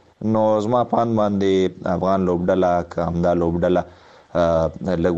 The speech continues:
وخت په سیالیو کې ولوبېږي. په دې کې داسې لوبغاړي شته دی چې، آه، راتلونکي ته ترې نه ښې هیلې لرلی شو او، آه، بالخصوص روزونکي باید په دې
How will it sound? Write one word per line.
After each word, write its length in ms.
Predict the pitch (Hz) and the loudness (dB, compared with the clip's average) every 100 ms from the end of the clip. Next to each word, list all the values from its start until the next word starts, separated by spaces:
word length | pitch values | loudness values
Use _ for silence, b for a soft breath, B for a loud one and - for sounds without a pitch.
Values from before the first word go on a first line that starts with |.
| 90 | 0
وخت 180 | 85 - - - 98 - | -2 -8 -16 -6 -4 -2
په 120 | 104 | -4
سیالیو 480 | - 87 90 98 90 | 0 0 2 2 0
کې 80 | 98 95 | 0 0
ولوبېږي. 560 | 104 92 85 87 80 82 | 2 0 2 2 0 -2
په 40 | 92 | 0
دې 80 | 101 98 | 0 0
کې 80 | 101 | 0
داسې 160 | 104 98 | 0 0
لوبغاړي 400 | 95 90 107 101 | -2 0 0 0
شته 220 | 90 - | -2 -4
دی 220 | 95 92 87 | -2 0 -2
چې، 180 | - 87 82 B B B | -2 -2 -4 B B B
آه، 120 | - 87 | -2 -2
راتلونکي 440 | - - 92 92 92 | -2 -2 -2 0 0
ته 120 | 87 | -2
ترې 200 | - 90 87 | -2 -2 -2
نه 60 | |
ښې 200 | 82 104 92 | -2 0 0
هیلې 220 | 95 90 85 | 0 0 2
لرلی 400 | 82 85 85 80 | 2 0 2 0
شو 200 | 78 98 | 0 0
او، 200 | 90 85 80 B B - | 0 0 -4 B B -6
آه، 640 | 82 85 82 82 - 90 85 | -2 0 -2 -2 -4 -2 0
بالخصوص 640 | 92 90 90 - 95 - 95 | 0 -2 -4 0 -2 0 0
روزونکي 540 | 90 92 104 117 101 | 2 0 0 0 0
باید 260 | 92 170 - | 0 0 -2
په 80 | |
دې 120 | 90 | -2